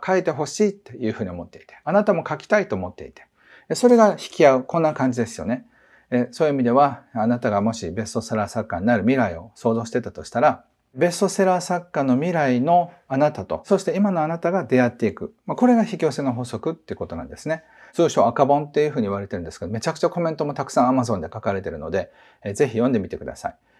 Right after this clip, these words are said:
えー、もともとこの本は二十年ぐらい前に翻訳されてまして、であるとかだ調だったんですよね。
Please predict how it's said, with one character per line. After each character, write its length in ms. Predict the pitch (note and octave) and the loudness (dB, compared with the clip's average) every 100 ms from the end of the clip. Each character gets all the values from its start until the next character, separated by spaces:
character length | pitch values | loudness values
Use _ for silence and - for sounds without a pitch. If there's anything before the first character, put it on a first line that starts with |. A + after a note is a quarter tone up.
| - | -6
え 60 | C3+ | -2
ー、 20 | |
も 120 | F3 | 0
と 100 | G3 | 2
も 100 | G3+ | 0
と 160 | G3 F#3+ | 2 0
こ 140 | F#3+ | 0
の 80 | F#3 | -2
本 260 | E3 E3+ A#2 | 0 2 2
は 140 | G#2 | 2
二 100 | A2+ | 0
十 160 | A#2+ C3 | 0 2
年 160 | C3 | 2
ぐ 80 | B2+ | 2
ら 80 | A2 | 0
い 40 | |
前 120 | F2+ F2 | -2 -8
に 60 | |
翻 180 | F2 G#2 | -6 -6
訳 100 | F2+ | -6
さ 120 | - | -8
れ 80 | E2+ | -8
て 80 | F2 | -8
ま 120 | E2+ | -12
し 80 | - | -10
て、 140 | E2+ | -12
で 260 | E2+ B2 E3 | -2 2 2
あ 140 | D#3+ | 2
る 140 | C#3 E2+ | -2 -4
と 160 | F2 | -8
か 140 | D2+ E2+ | -10 -2
だ 300 | A#2+ C3+ - _ | -2 -2 -6 _
調 180 | - B2+ | 0 2
だ 80 | A#2+ | 2
っ 80 | A2+ | -4
た 100 | D2+ | -10
ん 80 | D2+ | -14
で 60 | |
す 80 | - | -10
よ 80 | - | -8
ね。 180 | E3 | -8